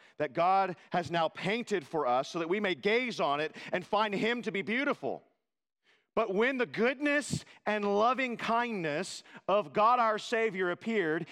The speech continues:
he saved us, not because of works done by us in righteousness, but according to his own mercy, by the washing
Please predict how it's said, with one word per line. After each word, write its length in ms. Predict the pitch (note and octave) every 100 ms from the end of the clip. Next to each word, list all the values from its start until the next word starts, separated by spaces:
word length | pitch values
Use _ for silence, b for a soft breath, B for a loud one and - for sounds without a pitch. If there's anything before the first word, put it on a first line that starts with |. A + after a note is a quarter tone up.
| B
he 220 | - D#4+
saved 640 | D#4+ - E4+ F#4 F4+ G3 F#3
us, 640 | D3 A2+ - - - - _ _ _ _ -
not 160 | D#4+ F4+
because 240 | C#4+ B3
of 80 | A3
works 520 | F#3 G3 A3+ A#3+ -
done 320 | D3 G#3+ G#3 F#3+
by 220 | F#3 F3+
us 280 | F#3 F#3+ F#3
in 100 | E3
righteousness, 800 | D#3+ E3+ - G#3+ - A3+ C4+ - B B
but 100 | A3+
according 320 | A#3 C#4 D4+ C#4
to 80 |
his 140 | A#3+ F3+
own 520 | B3+ C#4+ D#4 D#4+ D4+ - B B
mercy, 680 | G3 B3+ D4 D#4+ C4+ -
by 140 | G3 G3
the 100 | G3
washing 840 | E3+ G#3 C4 D4 - D4 C#4+ C4+